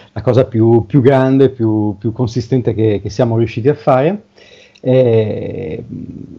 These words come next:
e quindi, insomma, ho fatto, questo è la parte mia che riguarda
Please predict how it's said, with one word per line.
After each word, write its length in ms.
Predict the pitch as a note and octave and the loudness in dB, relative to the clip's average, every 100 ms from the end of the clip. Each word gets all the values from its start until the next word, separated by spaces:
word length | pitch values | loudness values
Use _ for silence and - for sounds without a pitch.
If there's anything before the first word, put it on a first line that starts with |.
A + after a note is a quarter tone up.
| _ | _
e 80 | E3+ | 0
quindi, 220 | - D#3 | 4 4
insomma, 280 | C3 A2+ A2 | 4 0 0
ho 80 | A2+ | 0
fatto, 360 | - - C#3+ | 0 0 0
questo 640 | - D3 - D#3 C3+ - - | 2 0 2 2 2 -2 -8
è 180 | A2+ | -4
la 180 | G#2+ G#2 | -2 -2
parte 520 | G2 - B2 A2+ A2+ | -4 -2 0 0 -2
mia 320 | A#2 A2+ A#2+ A#2 | -2 -2 -4 -6
che 140 | A2+ | -8
riguarda 800 | G2 G2+ A2 A2 G#2+ G2+ G2 F#2+ | -4 -2 -2 0 -2 -2 -4 -6